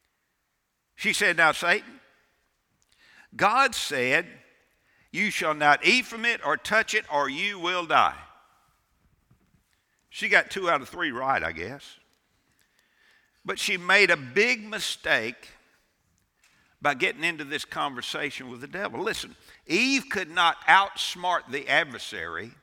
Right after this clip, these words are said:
but she could overcome the adversary if she chose to obey God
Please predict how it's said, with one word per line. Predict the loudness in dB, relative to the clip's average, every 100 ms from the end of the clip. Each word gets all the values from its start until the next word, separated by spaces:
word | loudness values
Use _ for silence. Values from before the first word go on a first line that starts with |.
| _ _ _ _ _ _ _ _ _ _ _ -4
but | -4 -2
she | -2 -2
could | -2 -2 2
overcome | 2 2 -4 -4 -2 -2 -2
the | -2
adversary | 2 4 2 -6 -10 -8 -4 0 0 0 -4
if | -4 -2
she | -4 -4
chose | -4 -4 -2 -4 -6 -8
to | -6 -6
obey | 0 4 4 2
God | 0 4 4 2